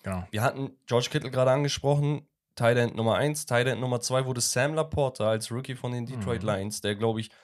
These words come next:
Speaker 2: knappe neunhundert Yards und zehn Touchdowns als Tight End hat, ne? Also neunhundert Yards sind so vergleichbar mit tausenddreihundert, tausendzweihundert bei einem Wide Receiver.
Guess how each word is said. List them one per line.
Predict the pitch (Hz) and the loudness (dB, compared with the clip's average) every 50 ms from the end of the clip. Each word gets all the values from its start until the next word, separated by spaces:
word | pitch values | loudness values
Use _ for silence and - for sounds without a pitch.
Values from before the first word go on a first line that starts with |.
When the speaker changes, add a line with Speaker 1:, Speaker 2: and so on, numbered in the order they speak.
| _ _ _ _ _ _ - | _ _ _ _ _ _ -10
Speaker 2:
knappe | - - 123 120 - - | -2 0 2 2 2 0
neunhundert | 120 120 120 131 139 139 135 139 127 123 120 110 110 | 0 2 2 2 2 2 0 0 0 0 0 0 2
Yards | 110 113 127 127 127 127 - 110 | 4 6 6 6 4 2 0 -4
und | 110 107 - | -6 -4 -4
zehn | - 123 120 113 | -2 -2 -2 -2
Touchdowns | - 117 110 - - - 113 110 110 101 | -2 -2 -2 -2 -2 -2 0 0 0 0
als | 101 101 98 - - - | -2 -2 -2 -4 -8 -8
Tight | - - 101 98 | -4 -2 -2 -2
End | 101 90 87 - | -2 -4 -6 -6
hat, | 82 - - | -8 -6 -2
ne? | - 147 156 | 0 0 2
Also | - 107 101 101 | 2 0 0 0
neunhundert | 104 110 117 139 143 135 139 143 143 123 123 | 2 4 4 4 4 4 2 2 2 2 2
Yards | 127 131 135 139 135 - - | 2 2 2 2 0 -2 -2
sind | 127 120 117 | -4 -4 -2
so | 123 123 127 127 120 | -2 -2 -2 -2 -4
vergleichbar | - - 120 117 113 120 120 123 - 113 113 | -4 -4 -4 -2 0 0 0 2 2 0 0
mit | 113 107 104 - | 0 -2 -4 -4
tausenddreihundert, | 117 110 117 113 107 107 - 107 107 113 117 113 110 107 107 - _ | -2 -2 -2 -2 -2 -4 -2 0 2 2 2 0 -2 -4 -4 -8 _
tausendzweihundert | - 113 113 107 107 104 - 113 110 110 107 104 | -8 -6 -4 -4 -4 -4 -4 -2 -2 -2 -2 -2
bei | 104 98 | -2 -2
einem | 98 101 98 | -4 -2 -2
Wide | 104 101 98 - | -2 -4 -4 -4
Receiver. | 95 - - 98 - 85 80 107 | -8 -10 -10 -10 -10 -12 -12 -14